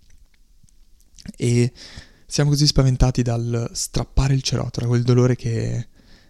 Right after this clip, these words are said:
è tipo doccia fredda, no? Sempre, sempre questa cosa, da quel impatto che può far male, dell'immediato, ma non pensiamo mai a quello che poi ci verrà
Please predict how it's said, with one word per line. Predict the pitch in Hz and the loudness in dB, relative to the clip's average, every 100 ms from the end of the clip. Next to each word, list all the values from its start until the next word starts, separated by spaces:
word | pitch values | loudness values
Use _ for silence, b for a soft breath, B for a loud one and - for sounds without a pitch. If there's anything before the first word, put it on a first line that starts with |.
| b | b
è | - 117 | -10 -4
tipo | - | 0
doccia | 120 117 120 | 0 0 -2
fredda, | - - - | -6 -10 -10
no? | 113 117 | -8 -4
Sempre, | - - 60 50 - - - | -4 -4 -6 -6 -6 -6 -8
sempre | - 120 | -6 -6
questa | 117 - 113 | -4 -6 -6
cosa, | 110 110 B B B B B B | -6 -6 B B B B B B
da | 131 117 | -4 -2
quel | 117 117 113 113 117 _ | 0 0 -2 -4 -8 _
impatto | 135 123 - 123 117 - - 117 151 - - | 0 0 2 -2 -2 -8 -6 -4 -6 -14 -20
che | - | -10
può | - | -6
far | - 117 | -2 0
male, | 113 107 107 120 143 _ | 2 2 0 -2 -6 _
dell'immediato, | - 110 113 117 113 101 104 117 135 b b b b b b | -6 -2 0 0 0 -2 -2 -2 -4 b b b b b b
ma | 117 117 117 135 165 - - _ _ _ _ _ _ _ _ _ _ - | -4 0 2 2 2 -2 -8 _ _ _ _ _ _ _ _ _ _ -2
non | 131 131 | 0 2
pensiamo | 139 127 - 123 120 | 2 2 2 0 0
mai | 120 143 | 0 0
a | 135 | -2
quello | - 170 | 0 0
che | 143 | -2
poi | - | -4
ci | 131 110 - - - | -4 -6 -10 -20 -10
verrà | 120 - 120 120 | -6 -4 -4 -4